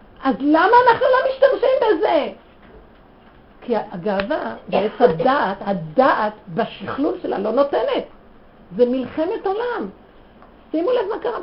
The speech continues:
בדור הזה שבנות משכילות וכולנו, זה המון מריבות, המון בעיות שלום בית. יש המון גירושים. ואני מדברת על אנשים משכילים ביהדות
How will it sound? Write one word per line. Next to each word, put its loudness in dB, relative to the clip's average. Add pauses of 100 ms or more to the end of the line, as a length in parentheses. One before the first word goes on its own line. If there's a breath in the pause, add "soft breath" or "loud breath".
בדור -4
הזה -6
שבנות -8
משכילות -6
וכולנו, -6 (100)
זה 0 (200)
המון -4
מריבות, -6
המון -8
בעיות -6
שלום -10
בית. -10 (800)
יש -10
המון -6
גירושים. -8 (640)
ואני -4
מדברת -6
על -6
אנשים -8 (160)
משכילים -8
ביהדות -6